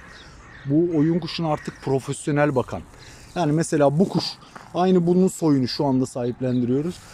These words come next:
Atıyorum ki şöyle küçücük bir alanınız var, şu kadar. Burada uçurun, bakın şu kadar küçücük bir alan düşünün, şu kadar.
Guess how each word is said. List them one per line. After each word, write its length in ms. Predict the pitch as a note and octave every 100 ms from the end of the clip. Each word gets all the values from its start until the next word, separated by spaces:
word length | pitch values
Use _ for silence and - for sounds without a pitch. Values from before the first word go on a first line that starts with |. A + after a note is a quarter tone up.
| - - -
Atıyorum 440 | F3 G#3 F#3 E3+
ki 120 | E3
şöyle 280 | - E3+ E3+
küçücük 440 | - - D#3+ D#3+
bir 60 | F3+
alanınız 540 | D3+ D#3 D#3+ E3 C#3
var, 240 | A#2 C#3 - -
şu 220 | - -
kadar. 260 | C#3 A#2+ D#3+ - - - - - - -
Burada 320 | F3 B3+ A3+
uçurun, 540 | A3+ - B3 A3 A#3+ A3
bakın 240 | D#3 D3 C#3
şu 200 | - -
kadar 260 | G#3 F#3+
küçücük 440 | F3 - - F3 -
bir 60 |
alan 320 | F#3 E3+ F3+ D#3+
düşünün, 300 | - B2 D#3+ -
şu 300 | - - -
kadar. 260 | - A#2 E3